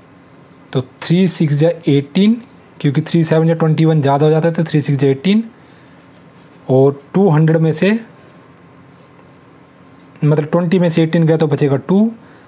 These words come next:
ये ज़ीरो आ गया यहाँ पे, थ्री सिक्स जा एटीन, बचेगा फिर से टू। तो इसको हम मिक्स fraction में लिखेंगे यहाँ पे, तो ये सिक्सटी सिक्स जो है,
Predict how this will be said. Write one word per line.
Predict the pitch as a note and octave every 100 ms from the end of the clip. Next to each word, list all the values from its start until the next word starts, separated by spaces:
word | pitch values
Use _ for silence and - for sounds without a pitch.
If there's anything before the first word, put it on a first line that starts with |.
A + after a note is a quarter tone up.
| - - -
ये | C3+
ज़ीरो | B2 C#3+ D3
आ | C#3
गया | C#3+
यहाँ | C3+ C3+ F#3
पे, | G#3+ A3 - - - - - - - - - - - - - - -
थ्री | E3+ F#3+
सिक्स | F3 D3+ B2
जा | D#3 G3+ - -
एटीन, | F#3+ F#3+ A2+ G2+ - - - - - - - - - - - B2+
बचेगा | B2 C3 C3
फिर | C3+
से | F3
टू। | D#3+ A#2+ F#2 - - - - - - - -
तो | D3+
इसको | C#3+ F#3+
हम | D#3
मिक्स | F3+ F#3 -
fraction | F3+ E3+ F#3+
में | F3+
लिखेंगे | E3 F3+ F#3+
यहाँ | D#3 D#3+
पे, | G3+
तो | G3+ D#3
ये | C#3+ E3
सिक्सटी | F3+ D#3+ F3+
सिक्स | F3+ F3 -
जो | E3
है, | F#3 B3